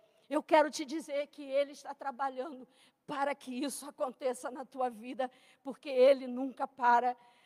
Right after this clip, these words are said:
Se você está esperando em Deus, descanse o seu coração, porque Ele está trabalhando para lhe dar uma grande vitória. O que que você está precisando hoje?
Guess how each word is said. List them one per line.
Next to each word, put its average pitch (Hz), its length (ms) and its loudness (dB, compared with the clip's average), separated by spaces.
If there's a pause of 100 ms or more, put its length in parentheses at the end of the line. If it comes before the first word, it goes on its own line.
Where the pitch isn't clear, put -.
Se - 180 -6
você 294 320 0
está 311 300 -2
esperando 311 680 0
em 285 120 -12
Deus, 285 540 6 (240)
descanse 320 800 0
o 330 80 -10
seu 320 240 2
coração, 285 800 -2 (260)
porque 269 240 -8
Ele 277 180 2
está 277 240 -2
trabalhando 269 1040 6 (400)
para 277 300 4
lhe 254 160 -6
dar 247 400 -2 (240)
uma 247 300 -12
grande 254 800 -8 (220)
vitória. 240 840 -2 (200)
O 311 100 -12
que 403 160 -10
que 349 120 -14
você 311 300 -8
está 269 240 -6
precisando 247 720 -6
hoje? 226 380 2